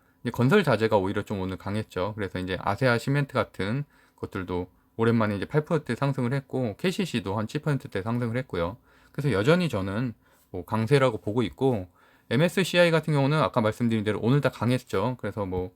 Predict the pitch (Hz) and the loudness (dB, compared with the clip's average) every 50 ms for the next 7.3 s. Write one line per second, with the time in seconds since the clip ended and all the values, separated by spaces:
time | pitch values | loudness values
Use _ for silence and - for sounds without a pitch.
0 | _ _ _ _ _ _ _ _ 120 113 - - 113 - 170 147 - 151 127 120 | _ _ _ _ _ _ _ _ -6 -4 -4 -4 -2 -2 -2 0 2 2 2 2
1 | 127 120 - 127 120 110 113 107 107 - 98 90 - - 95 92 95 98 107 101 | 0 -2 0 0 2 2 2 0 0 0 -2 -2 -2 -2 -2 -2 0 -2 -2 -2
2 | - 95 95 98 139 156 165 139 117 98 98 120 135 - _ _ _ _ _ - | -2 -4 -2 0 2 2 2 2 0 0 -2 -2 -4 -6 _ _ _ _ _ -10
3 | - - 113 98 101 101 98 98 92 92 - - 123 120 127 127 113 107 135 123 | -4 -2 -2 0 0 -2 -4 -6 -6 -8 -6 -2 -2 0 2 2 2 2 0 -2
4 | - - 107 104 110 110 110 117 147 143 117 98 - _ _ _ _ _ _ - | -2 0 2 2 2 2 4 4 2 2 2 -2 -6 _ _ _ _ _ _ -4
5 | 113 - - 143 131 131 123 113 101 98 95 110 131 147 160 151 - 117 104 - | -2 0 0 0 0 0 0 0 -2 -2 -2 -2 -2 -2 -2 -4 -4 -8 -2 2
6 | 110 113 120 - 139 127 120 110 104 - - 104 98 101 101 - 170 175 165 123 | 2 2 4 4 2 2 2 0 0 -2 -2 -2 -2 -2 -2 0 0 0 0 0
7 | 101 92 90 107 131 | -2 -2 -2 -2 -4